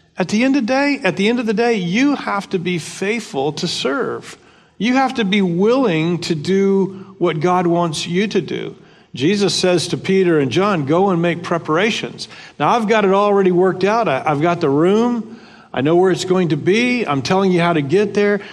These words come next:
But Peter and John still ha-, excuse me, yeah, Peter and John still had to serve that day. So my application would be, what has God called you to? What is God calling you to? What ministry, what service, area of service does God have for you? How is he directing you?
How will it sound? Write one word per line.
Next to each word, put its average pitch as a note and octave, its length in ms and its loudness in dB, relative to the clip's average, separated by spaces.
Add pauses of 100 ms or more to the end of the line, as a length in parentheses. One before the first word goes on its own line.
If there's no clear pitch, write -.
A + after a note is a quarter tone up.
(120)
But G3+ 160 -2
Peter D4 300 2
and F#3+ 120 2
John E3 500 0
still G3+ 600 0 (160)
ha-, D#3+ 280 -4
excuse F#3 240 0
me, D3 180 0
yeah, C#3 220 0
Peter G#3 240 0
and F3 120 0
John F#3 220 0
still A#3+ 300 -2
had D#3+ 380 0
to D3 120 -2
serve C3 580 0 (360)
that C3 260 -2
day. C3 320 0
So G3+ 340 2 (100)
my A3 200 0
application C4 580 0
would A3 60 4
be, A3 100 4
what B3 220 2
has A3 160 -2
God G#3+ 300 0
called G#3 280 -2
you B3+ 100 -2
to? - 360 -6 (720)
What A3 120 0
is F#3 100 0
God A3+ 240 2
calling C4 380 0
you D#3 120 2
to? - 320 -8
What F#3+ 220 -2
ministry, A3 640 0 (200)
what G#3+ 160 0
service, A3+ 600 0
area G#3 200 4
of F3+ 60 0
service G#3 400 0
does E3+ 160 -2
God F#3+ 240 0
have E3+ 280 0
for - 140 -6
you? F3+ 140 2
How G3 160 2
is F#3+ 100 2
he F#3+ 80 0
directing C#3+ 560 -2
you? G2 160 -14